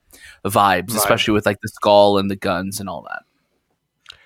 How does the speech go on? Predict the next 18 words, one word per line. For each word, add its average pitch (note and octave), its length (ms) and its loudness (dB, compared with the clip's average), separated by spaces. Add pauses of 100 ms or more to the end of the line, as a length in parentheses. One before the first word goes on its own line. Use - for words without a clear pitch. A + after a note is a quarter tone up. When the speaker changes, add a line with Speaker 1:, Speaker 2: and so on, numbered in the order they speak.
(280)
Speaker 2:
We A#2+ 80 -4
also C3 240 2
got B2+ 240 2
a A#2+ 120 0
new A#2+ 320 2
trailer A#2 600 0
for G#2 380 -2
Charlize G#2 540 -2
Theron's G2+ 680 -4
The G#2+ 240 -10
Old G#2 300 -8
Guard, G#2+ 340 -2
which G#2+ 220 -8
is G2 120 -8
premiering G#2 640 -8
on G2+ 240 -10
Netflix C#3 540 -8
July G2 380 -4